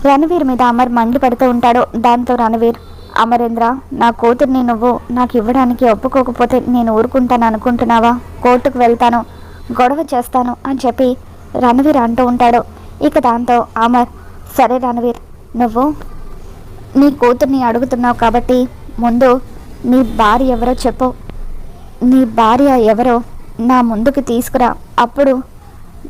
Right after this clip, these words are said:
నీ కూతుర్ని తను బాగా చూసుకుంటుందని నాకు నమ్మకం వస్తే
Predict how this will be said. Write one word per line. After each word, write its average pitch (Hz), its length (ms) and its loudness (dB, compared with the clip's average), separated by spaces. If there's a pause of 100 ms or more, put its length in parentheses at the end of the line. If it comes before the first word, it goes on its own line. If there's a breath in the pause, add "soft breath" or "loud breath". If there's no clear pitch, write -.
(140)
నీ 190 120 6
కూతుర్ని 247 600 2
తను 247 520 -2 (120)
బాగా 226 380 -2
చూసుకుంటుందని 247 1000 -2 (140)
నాకు 240 280 0
నమ్మకం 226 520 0
వస్తే 233 380 0